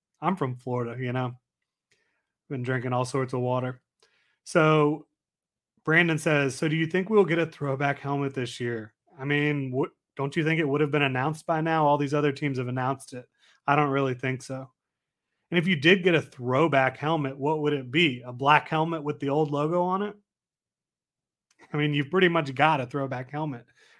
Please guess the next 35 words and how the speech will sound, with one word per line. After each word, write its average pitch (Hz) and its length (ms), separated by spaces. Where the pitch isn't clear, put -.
right 139 200
now. 135 320
Bradley 151 300
says, 147 460
"I 143 100
want 160 260
a 156 40
defense 151 420
that 156 140
can 139 100
rotate. 143 460
Having 143 320
an 147 100
O-line 147 480
face 143 300
two 151 220
or 147 80
three 143 240
different 143 400
defensive 139 480
players 139 420
and 135 180
thus 135 280
three 151 240
different 131 320
styles 143 360
can 139 160
lead 135 160
to 135 120
a - 20
lot 131 160
of 127 80
frustration 131 400
and 127 60
mistakes." 123 260